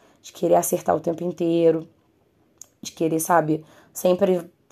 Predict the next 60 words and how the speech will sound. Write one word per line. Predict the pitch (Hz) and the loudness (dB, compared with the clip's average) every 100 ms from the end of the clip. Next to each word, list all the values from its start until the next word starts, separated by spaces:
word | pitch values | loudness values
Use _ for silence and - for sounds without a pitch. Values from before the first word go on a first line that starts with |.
| - - - | -20 -12 0
é, | 175 156 123 - | 2 2 0 2
cumprir | 247 240 240 240 | 2 4 2 2
o | 220 | 2
que | |
eu | 202 | 0
falei, | - 175 151 | 2 2 4
mas | 165 | 2
no | 190 | -2
sentido | 190 190 190 | -4 -6 -4
assim, | 185 - | -6 -4
não | 160 180 | -2 -2
de | 196 | -2
mentir, | 208 190 - 175 156 - - - | -2 -4 -4 -8 -10 -14 -20 -16
mas | - 180 175 | -2 -2 -2
tipo, | - | -6
se | - | -2
eu | 196 | -2
falei, | - 190 | 2 2
eu | 190 | 2
tenho | 196 | -2
que | 190 | 0
fazer | 196 180 170 180 202 | 2 2 4 4 4
e | |
agora | 202 185 185 | 4 4 4
eu | |
tenho | 185 196 | 2 0
que | - | 0
fazer | 196 | 2
dar | 196 220 | 2 2
certo. | - 165 156 - 202 | 0 -4 -4 -10 -2
E | |
às | 208 | 0
vezes | 202 190 | 2 0
não | 202 | -2
vai | 254 330 | -2 -2
dar | 214 | -4
certo, | - 165 143 - _ - - | -4 -6 -6 -10 _ -20 -20
porque | _ 185 | _ -4
tá | 202 | -4
fora | 196 180 170 | 0 0 2
da | 185 | 0
minha | 185 | 0
limitação, | 185 185 214 - 240 | -2 -2 -2 0 0
às | 175 | 0
vezes | 180 | -2
depende | 170 180 190 180 | -4 -4 -2 -4
de | 175 | -2
outra | 180 214 | -2 -2
pessoa, | 202 220 226 | -6 -2 0
e | 190 | 2
essa | - | 0
pessoa | 170 190 202 | -2 -4 -4
falha, | 190 220 208 190 160 - - _ | -6 -4 -2 0 -4 -6 -20 _
e | 180 | -4
essa | 175 | -2
pessoa | 185 175 185 | -2 -4 -2
tá | 170 | -2
no | |
direito | 165 180 180 190 | -2 -4 -4 -2
dela. | 196 185 165 | 2 2 -2